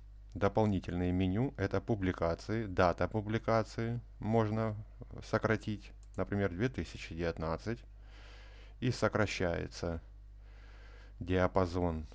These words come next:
э, видео, прямые эфиры, друзья и группы, ссылки и с отметкой местонахождения. Ну, давайте ещё что-то, что-то придумаем. Например, напишем «коррупция»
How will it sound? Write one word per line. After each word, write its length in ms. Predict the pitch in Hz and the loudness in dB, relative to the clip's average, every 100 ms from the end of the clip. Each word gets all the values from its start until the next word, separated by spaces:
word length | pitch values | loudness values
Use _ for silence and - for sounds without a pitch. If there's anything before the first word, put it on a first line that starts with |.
| - - - | -16 -12 -6
э, 420 | 80 82 80 82 | -4 -2 -2 -2
видео, 520 | 85 98 98 143 151 - - - - - - - - - - - | 0 2 4 2 2 -4 -16 -18 -18 -18 -18 -18 -18 -18 -16 -10
прямые 420 | - 120 123 110 95 | 4 8 8 6 4
эфиры, 760 | - 113 123 156 160 151 131 | 0 0 4 4 4 2 0
друзья 420 | 95 104 98 101 92 | 2 2 4 4 4
и 60 | |
группы, 340 | 98 156 - 92 | 4 0 0 -4
ссылки 720 | - 110 131 135 139 151 151 - - - - - - - | 0 2 2 2 0 0 -2 -8 -16 -16 -16 -16 -16 -8
и 320 | - 104 131 | -2 0 0
с 140 | 131 104 | 0 -2
отметкой 580 | 98 110 113 - 101 | 2 2 2 2 0
местонахождения. 1120 | 95 90 101 - 95 95 98 82 78 78 60 - - - - - - - - - | 2 0 0 0 0 0 -2 -4 -4 -6 -8 -12 -16 -16 -16 -16 -16 -16 -16 -4
Ну, 80 | 190 | 4
давайте 320 | 175 143 120 | 8 8 6
ещё 260 | 120 - 113 | 0 2 0
что-то, 480 | - 104 101 98 82 | 0 0 2 2 0
что-то 400 | - 104 95 95 | 0 2 2 2
придумаем. 920 | 123 139 190 185 170 160 151 147 131 - - - - - - - - - - | 2 2 2 4 4 4 2 -2 -6 -12 -18 -18 -18 -18 -18 -16 -16 -16 -4
Например, 400 | 101 - 98 92 | -2 0 0 2
напишем 540 | 95 95 90 80 73 - | 2 2 -2 -2 -6 -2
«коррупция» 1000 | - 107 110 156 - - 120 120 117 | 6 8 8 4 0 -6 0 2 2